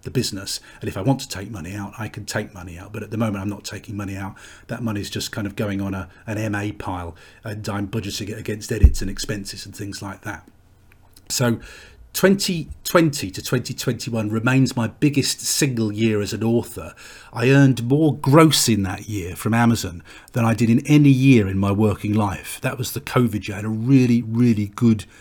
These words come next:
year that year. Um, and it was a very good earnings year. And obviously it's responsible for a lot of those page reads, and it's responsible for a lot of that hundred and forty-one thousand pounds of income.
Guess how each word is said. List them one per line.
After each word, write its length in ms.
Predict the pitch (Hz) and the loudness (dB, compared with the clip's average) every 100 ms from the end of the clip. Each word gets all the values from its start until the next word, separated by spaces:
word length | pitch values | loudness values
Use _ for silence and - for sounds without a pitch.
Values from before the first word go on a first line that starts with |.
| - _ - | -20 _ -6
year 380 | 107 110 95 - - _ _ | 2 2 2 -6 -16 _ _
that 240 | 120 - 113 | -6 -6 -8
year. 400 | 107 95 90 - - _ _ - | -8 -8 -12 -20 -20 _ _ -10
Um, 360 | 117 104 101 101 | -6 -4 -6 -6
and 200 | 120 110 | -8 -6
it 160 | 135 123 | -6 -8
was 140 | 107 | -8
a 40 | |
very 240 | 110 127 117 | -2 0 0
good 220 | 117 113 | 0 -2
earnings 340 | 110 101 98 | 0 -4 -6
year. 100 | 98 | -8
And 80 | 101 | -6
obviously 360 | 113 107 - 110 | -6 -4 -8 -10
it's 140 | - | -10
responsible 580 | - - 113 - 98 107 | -8 -8 -8 -10 -12 -12
for 180 | - 110 | -10 -8
a 60 | |
lot 240 | 104 107 104 | -6 -6 -8
of 80 | 101 | -8
those 240 | 104 101 | -8 -8
page 340 | - 110 101 | -8 -8 -8
reads, 240 | 98 95 92 | -10 -12 -12
and 80 | 101 | -12
it's 160 | - | -12
responsible 540 | - - 113 - 104 104 | -12 -10 -10 -10 -14 -12
for 140 | 110 | -10
a 40 | |
lot 160 | 104 104 | -10 -10
of 80 | 104 | -10
that 200 | 107 107 | -10 -8
hundred 200 | 101 101 | -12 -10
and 100 | 101 | -10
forty-one 520 | 110 - 98 98 95 - - _ | -10 -10 -8 -8 -10 -16 -20 _
thousand 440 | - 110 104 101 | -4 -2 -4 -10
pounds 460 | - 98 92 90 - | -10 -8 -8 -10 -12
of 220 | 107 92 | -12 -10
income. 460 | 107 101 - 80 | -10 -10 -12 -14